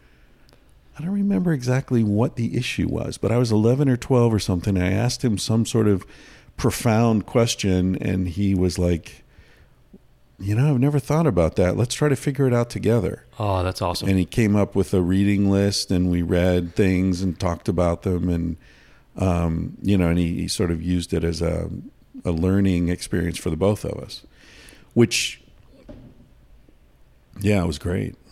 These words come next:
Speaker 2: Yeah.
Speaker 1: It was great.
Speaker 2: Yeah, I came from a, a household, and my dad was a rock star in his own right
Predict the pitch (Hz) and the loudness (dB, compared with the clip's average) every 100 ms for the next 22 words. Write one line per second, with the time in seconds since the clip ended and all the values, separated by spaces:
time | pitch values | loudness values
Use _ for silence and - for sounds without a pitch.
0 | - 117 101 98 95 85 - 87 87 - | -12 -4 -2 0 -2 -6 -10 -8 -8 -8
1 | 120 107 117 - 139 120 113 101 95 101 | -4 0 0 0 -2 0 0 2 0 0
2 | 90 92 92 - 92 90 95 90 92 87 | -4 -2 -2 -2 -2 -2 -2 -2 -2 -4
3 | 80 78 87 85 - 90 85 87 85 82 | -6 -6 -6 -6 -6 -4 -4 -6 -6 -6
4 | 85 82 82 80 | -6 -6 -6 -8